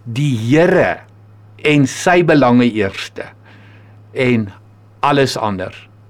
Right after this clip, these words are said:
tweede." Nou goed, daar het jy die agtergrond wat ons bring by die eerste gedeelte uit die Ou Testament. Esegiel sewendertig vers een en twee.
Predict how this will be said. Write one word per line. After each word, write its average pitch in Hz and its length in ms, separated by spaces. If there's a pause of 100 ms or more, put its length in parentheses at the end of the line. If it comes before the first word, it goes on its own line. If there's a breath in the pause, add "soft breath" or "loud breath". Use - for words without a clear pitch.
(180)
tweede." 92 460 (120)
Nou 139 140
goed, - 240
daar 156 180
het 185 120
jy 190 80
die 175 160
agtergrond 127 800
wat 117 140
ons 113 120
bring 139 320
by 127 80
die 127 200
eerste 156 360
gedeelte 117 480
uit 117 100
die 117 140
Ou 123 100
Testament. 101 680 (580 loud breath)
Esegiel 220 520
sewendertig 135 760
vers 120 260
een 113 200
en 107 200
twee. 98 260